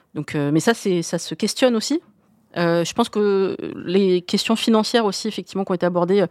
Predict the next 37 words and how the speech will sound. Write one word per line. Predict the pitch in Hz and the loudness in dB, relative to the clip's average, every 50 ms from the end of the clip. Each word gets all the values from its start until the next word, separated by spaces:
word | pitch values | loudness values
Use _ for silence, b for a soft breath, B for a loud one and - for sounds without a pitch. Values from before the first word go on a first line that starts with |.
| B B B B B B B B - | B B B B B B B B 2
euh, | 170 165 156 | 2 2 2
je | 151 - | 2 0
suis | - 190 | 0 2
d'accord. | 180 185 180 - 208 240 254 | 2 2 4 4 4 4 4
Euh, | - 185 170 165 170 | 2 0 0 0 0
moi, | 165 165 180 220 | 0 0 0 0
ça | - 220 | 0 0
m'est | 202 196 | 0 0
arrivé, | 185 180 190 180 220 233 B B B B B | 0 0 0 0 -2 -2 B B B B B
non | 185 202 233 277 | -2 0 2 2
pas | 262 320 311 | 2 2 2
d'aller | 277 277 262 | 2 2 2
dans | 233 240 226 240 | 2 0 2 0
un | 233 | 0
truc | 226 - - 247 | -2 -2 -4 -2
gastronomique, | 202 214 220 208 - - 233 233 247 262 302 294 - - B B B B | 0 0 0 0 0 -2 0 2 2 2 0 0 -4 -10 B B B B
mais | 190 202 | 0 0
juste | - 277 269 - | 2 2 0 0
on | - 214 | 0 2
passe | - 240 247 233 | 2 2 2 2
devant | 208 226 208 220 | 0 0 2 2
un | 208 202 | 2 2
resto | 208 208 - - 233 226 | 2 0 -2 -2 -4 -2
que | - 220 | -2 0
moi | 208 214 226 | 0 2 2
j'aime | 214 214 208 208 202 | 2 2 2 2 2
bien, | 202 220 240 302 359 _ b b b b b b b - | 4 4 2 2 0 _ b b b b b b b -2
euh, | 180 180 | -2 0
qui | 180 - | 0 -2
est | 208 | 0
dans | 185 196 196 202 | 2 2 2 2
un | 208 | 2
tarif | 202 - 208 208 214 - | 2 0 0 0 0 0
à | 220 196 | 0 0
peu | 240 | 0
près | 202 - 277 285 | 0 0 0 2
correct, | - 247 208 208 285 - - - - | 2 2 2 2 0 -2 -6 -14 -20